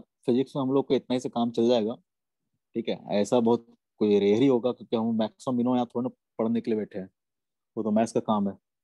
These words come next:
तो वहाँ पे ऐसे question पूछेगा, वहाँ पे बस एक ही दो function आएगा, वहाँ पे maximum या minimum होगा।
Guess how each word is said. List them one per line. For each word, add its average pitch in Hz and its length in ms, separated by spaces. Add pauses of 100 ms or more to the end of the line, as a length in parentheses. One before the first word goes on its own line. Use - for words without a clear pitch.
(260)
तो 113 80
वहाँ 107 200
पे 127 80
ऐसे - 140
question 113 240
पूछेगा, 113 360
वहाँ 117 200
पे - 140
बस - 260 (920)
एक 101 200
ही 127 60
दो 120 140
function 117 360
आएगा, 110 240
वहाँ 107 140
पे 107 120
maximum 104 340
या 104 60
minimum 98 280
होगा। 90 180